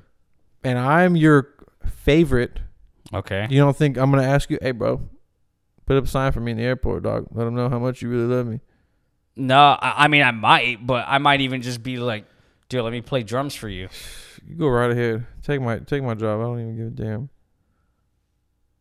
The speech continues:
Speaker 1: I'm just saying.
Speaker 2: Oh, I thought you were talking about you were fronting. Okay. All
Speaker 1: No,
Speaker 2: right.
Speaker 1: I'm just saying, like,
Speaker 2: <laughs>
Speaker 1: if I hired you, if I, if we hired you for a music video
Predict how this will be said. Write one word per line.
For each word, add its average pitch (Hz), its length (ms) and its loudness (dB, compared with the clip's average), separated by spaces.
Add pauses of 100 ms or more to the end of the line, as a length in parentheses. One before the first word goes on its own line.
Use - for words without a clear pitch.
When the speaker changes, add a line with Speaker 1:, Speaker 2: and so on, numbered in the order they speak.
(440)
Speaker 1:
I'm 208 180 8
just 180 200 2
saying. 202 200 4
Speaker 2:
Oh, 170 140 10
I 147 160 8
thought 180 180 4
you 156 80 -2
were 143 80 -2
talking 143 220 2
about 123 180 -2
you 117 100 -10
were 98 80 -10
fronting. 101 520 -6
Okay. 139 420 -2 (160)
All - 80 -6
Speaker 1:
No, 120 80 0
Speaker 2:
right. 113 140 -4
Speaker 1:
I'm 180 140 2
just 147 200 0
saying, 120 320 -4
like, 107 180 -8 (380)
Speaker 2:
<laughs> - 380 -18
Speaker 1:
if 139 160 0
I 160 160 4
hired 170 300 8
you, 156 180 6
if 156 180 4
I, 170 240 6
if 151 220 0
we 156 240 -2
hired 175 340 4
you 156 120 0
for 143 180 2
a 135 40 2
music 135 280 0
video 113 460 -2